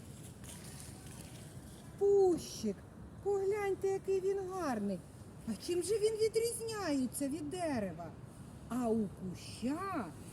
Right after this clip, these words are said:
дуже-дуже багато ось таких гілочок.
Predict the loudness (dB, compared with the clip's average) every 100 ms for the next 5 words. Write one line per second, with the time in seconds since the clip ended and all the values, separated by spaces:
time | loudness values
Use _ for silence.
0 | -10 -6 4 8 8 6 2 -2 -2 -2
1 | 2 6 8 8 6 4 2 4 4 6
2 | 4 4 2 2 2 0 -4 2 6 8
3 | 8 4 10 12 12 10 10 10 8 8
4 | 8 10 8